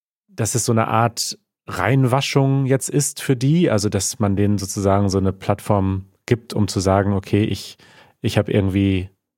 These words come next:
auch Mist gebaut und kann mich jetzt hier sozusagen davon reinwaschen. Ich gehe da aber ehrlich gesagt auch nicht mit, weil ich finde, das ist ja gerade gut, wenn Menschen in der Lage sind, ihre Meinung auch zu ändern oder auch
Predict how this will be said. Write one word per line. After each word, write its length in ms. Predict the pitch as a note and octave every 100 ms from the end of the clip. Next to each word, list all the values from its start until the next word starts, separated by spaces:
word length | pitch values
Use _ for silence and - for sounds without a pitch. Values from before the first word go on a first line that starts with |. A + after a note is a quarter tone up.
| _ _ _ _ _
auch 260 | A2 G#2+ G2+
Mist 340 | C3 - -
gebaut 500 | A#2+ G#2 G#2+ B2+ C#3+
und 360 | - G#2+ G2+ -
kann 180 | G#2+
mich 140 | G2+ G2+
jetzt 140 | G2
hier 200 | - G#2+
sozusagen 560 | G2 G2 G2+ F#2+ G2 G2
davon 260 | F#2+ G#2
reinwaschen. 720 | F2+ F#2 A2+ A2 G2 - A#2 - - - _
Ich 220 | B2 -
gehe 160 | B2+ C#3
da 160 | C#3+
aber 320 | A#2+ A#2+ A#2+
ehrlich 240 | C3 B2 B2
gesagt 340 | A#2+ A#2 -
auch 220 | A#2 B2 -
nicht 240 | A2+ -
mit, 240 | A#2 -
weil 140 | G#2 G#2
ich 100 | G2+
finde, 380 | A#2 A2+ A#2 A2 -
das 180 | - G2+
ist 120 | A2
ja 120 | A2+ G#2
gerade 500 | - G2+ A#2 C3 G#2+
gut, 500 | A#2 B2+ A#2 C3 - - _ _
wenn 180 | G#2+ G2+
Menschen 340 | G#2+ A2+ A#2
in 100 | G#2+
der 100 | G#2
Lage 320 | F#2+ G#2 A2+
sind, 440 | G2 G#2 G#2+ G2+ - _ _ _ -
ihre 200 | G#2+ G2
Meinung 420 | G2+ A2+ A2+ A2
auch 180 | G#2+ -
zu 140 | -
ändern 400 | A#2+ C#3 A2+ C3+
oder 260 | G#2+ G2 G2
auch 280 | G2 -